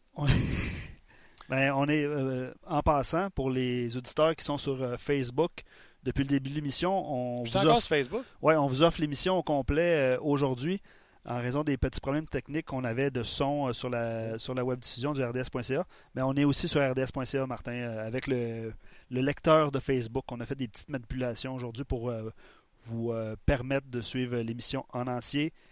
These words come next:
Speaker 1: et d'entendre, euh, en particulier le prochain invité.
Speaker 2: Oui, prochain invité, euh, je ferai pas de cachette, vous savez, je suis toujours blanc comme neige. Nous, on se met disponible vingt-quatre heures sur vingt-quatre. À l'heure que je me lève, je peux, peux vous dire, je peux faire les entrevues pendant la nuit. Disponible vingt-quatre heures sur vingt-quatre pour faire les entrevues avec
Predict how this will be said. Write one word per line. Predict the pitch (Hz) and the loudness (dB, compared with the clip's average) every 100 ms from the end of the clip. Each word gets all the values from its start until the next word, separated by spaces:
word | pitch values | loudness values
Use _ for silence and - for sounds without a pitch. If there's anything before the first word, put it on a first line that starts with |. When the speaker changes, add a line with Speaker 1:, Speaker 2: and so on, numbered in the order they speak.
| - - | -20 -4
Speaker 1:
et | 131 131 | 0 2
d'entendre, | 131 123 135 131 127 120 | 2 0 0 -2 -4 -4
euh, | 120 | -4
en | 113 | -2
particulier | 120 - - 135 | -4 -6 -4 -2
le | 131 | 0
prochain | 120 113 123 | -2 -4 -6
invité. | 113 101 117 - _ | -8 -10 -14 -14 _
Speaker 2:
Oui, | 107 113 - | -6 -6 -8
prochain | 98 95 | -10 -8
invité, | 113 101 - 127 131 127 | -8 -12 -4 -2 0 -2
euh, | 113 107 104 101 98 95 95 95 98 - 104 101 | -2 -4 -8 -10 -12 -14 -14 -16 -18 -20 -20 -20
je | 101 | -18
ferai | 107 | -10
pas | 120 | -8
de | 110 | -6
cachette, | 104 131 | -8 -8
vous | 127 | -10
savez, | 110 120 | -8 -8
je | - | -8
suis | 113 | -8
toujours | 113 | -8
blanc | 110 113 | -6 -8
comme | 110 101 | -8 -8
neige. | 107 127 123 | -6 -6 -8
Nous, | 113 107 | -10 -10
on | 135 120 | -8 -6
se | 104 | -8
met | 113 | -10
disponible | 104 - - 110 120 123 113 | -8 -8 -4 -4 -4 -6 -8
vingt-quatre | 120 117 117 120 | -10 -8 -8 -2
heures | 123 117 | 0 0
sur | 110 | -4
vingt-quatre. | 104 107 95 110 117 - _ - | -6 -10 -10 -8 -8 -10 _ -10
À | |
l'heure | 107 117 | -4 -4
que | 117 | -4
je | 107 | -8
me | 101 | -8
lève, | 107 117 98 - | -8 -10 -12 -20
je | 107 | -20
peux, | - 107 | -20 -14
peux | 120 | -10
vous | 110 | -10
dire, | 104 117 | -6 -6
je | 120 | -6
peux | 101 | -8
faire | 113 | -6
les | 110 | -6
entrevues | 107 104 117 | -8 -8 -8
pendant | 110 107 | -8 -10
la | 98 | -12
nuit. | 117 - _ - - - - - _ _ _ _ | -14 -18 _ -20 -20 -20 -20 -20 _ _ _ _
Disponible | - 123 120 | -6 -2 -2
vingt-quatre | 120 113 | -2 0
heures | 131 127 | 0 0
sur | 113 | -2
vingt-quatre | 104 131 | -4 -6
pour | - | -4
faire | 110 | -6
les | 107 | -6
entrevues | 104 107 120 | -8 -8 -6
avec | 110 | -6